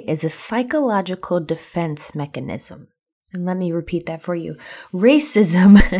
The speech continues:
<laughs> is a psychological defense mechanism. And when I say that, I mean that wholeheartedly. Now, when it comes to racism,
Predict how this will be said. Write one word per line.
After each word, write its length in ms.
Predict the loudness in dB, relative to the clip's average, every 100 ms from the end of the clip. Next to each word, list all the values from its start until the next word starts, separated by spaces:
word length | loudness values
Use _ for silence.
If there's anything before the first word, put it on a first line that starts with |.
| -8 -14 -18
<laughs> 260 | -16 -16 2
is 160 | 4 4
a 80 |
psychological 1120 | -2 -2 -2 0 0 0 0 0 -4 -6 -6 -6
defense 840 | -6 -8 -8 -6 -4 -4 -8 -8
mechanism. 800 | -8 -8 -8 -8 -8 -10 -10 -8
And 120 | -6
when 140 | -4
I 80 | -6
say 460 | -6 -4 2 4 4
that, 500 | 2 0 -2 -8 -18 _ _ _ -10
I 160 | -6
mean 380 | -4 -6 -6 -8
that 320 | -8 -8 -10 _ _ _
wholeheartedly. 1160 | -10 -6 -6 -6 -6 -6 -6 -12 -12 -12 -12 -10
Now, 320 | -10 -10 -12 -16 -20 -6
when 120 | -4
it 80 | 2
comes 340 | 4 4 2
to 120 | 0
racism, 840 | 2 2 2 -2 0 0 0 -4